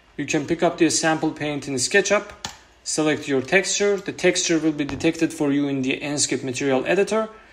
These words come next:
And now, if I increase the height, I can see the changes, or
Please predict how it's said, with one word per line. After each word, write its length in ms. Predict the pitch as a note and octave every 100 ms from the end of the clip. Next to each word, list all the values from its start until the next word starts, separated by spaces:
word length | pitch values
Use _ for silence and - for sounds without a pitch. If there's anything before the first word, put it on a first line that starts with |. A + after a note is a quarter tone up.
| - - _
And 160 | C#3+ E3
now, 380 | F#3+ F3+ G3 F#3+
if 140 | E3
I 120 | F3
increase 360 | E3+ D#3+ E3 D3+
the 140 | D3
height, 500 | B2 F#3+ F#3+ G3+ - - - _
I 100 | C3+
can 160 | B2 C#3+
see 160 | B2 D#3+
the 100 | C3+
changes, 800 | - G3 F3+ D#3 G#3 - - - - _
or 240 | D3+ D3+